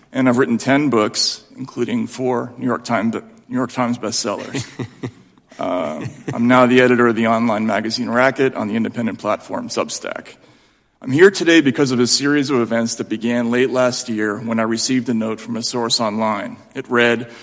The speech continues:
Speaker 1: "Are you interested in doing a deep dive into what censorship and manipulation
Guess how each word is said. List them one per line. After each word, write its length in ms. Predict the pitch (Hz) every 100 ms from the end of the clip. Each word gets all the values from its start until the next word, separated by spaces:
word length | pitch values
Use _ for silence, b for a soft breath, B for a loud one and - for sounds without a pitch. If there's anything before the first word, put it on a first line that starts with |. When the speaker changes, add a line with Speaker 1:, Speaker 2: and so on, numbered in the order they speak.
| B B -
Speaker 1:
"Are 120 | 123
you 180 | 127 -
interested 520 | 143 202 185 - 160
in 120 | 139
doing 280 | 135 135 139
a 40 |
deep 360 | 117 117 151 151
dive 520 | 123 107 104 110 -
into 240 | - 117 113
what 200 | 120 -
censorship 560 | - 131 127 143 147
and 120 | 131 123
manipulation 920 | 123 120 123 110 98 101 110 -